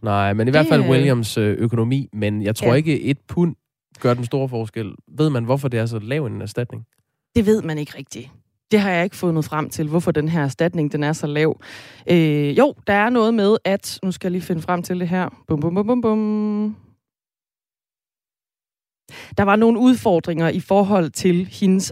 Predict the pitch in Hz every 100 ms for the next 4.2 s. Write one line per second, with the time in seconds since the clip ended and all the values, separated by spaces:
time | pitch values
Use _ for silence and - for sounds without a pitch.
0 | - 165 165 170 165 131 135 - _ -
1 | 160 165 147 _ - - _ _ - 190
2 | 170 135 135 127 123 107 _ _ _ _
3 | _ - 131 120 170 180 156 135 147 -
4 | 113 131